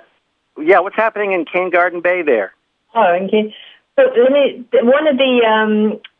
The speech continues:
Speaker 2: you know, when I was busy doing my research, um, into waste management in the B V I,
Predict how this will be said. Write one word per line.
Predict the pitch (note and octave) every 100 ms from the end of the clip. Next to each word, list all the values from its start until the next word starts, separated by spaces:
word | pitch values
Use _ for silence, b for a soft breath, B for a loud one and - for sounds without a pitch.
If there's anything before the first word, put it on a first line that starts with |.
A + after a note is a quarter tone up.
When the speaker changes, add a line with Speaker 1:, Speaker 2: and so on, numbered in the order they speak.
| _ _ _
Speaker 2:
you | A#3 A#3+
know, | A#3
when | B3
I | C4
was | C4
busy | - C4+ C4+
doing | A#3+ B3+ A#3
my | A3 G#3+
research, | G#3+ B3 B3 - F3+ G3 - - A3+
um, | G#3+ G#3 G#3 G3+ G3+ F#3 - _ _ _ _
into | A3 G#3+ A#3
waste | G#3 G#3 G#3 G#3+
management | G3+ G#3 G#3 F3+ G3+
in | F#3+
the |
B | F#3 G#3
V | G3 G3+
I, | F#3+ E3+ F#3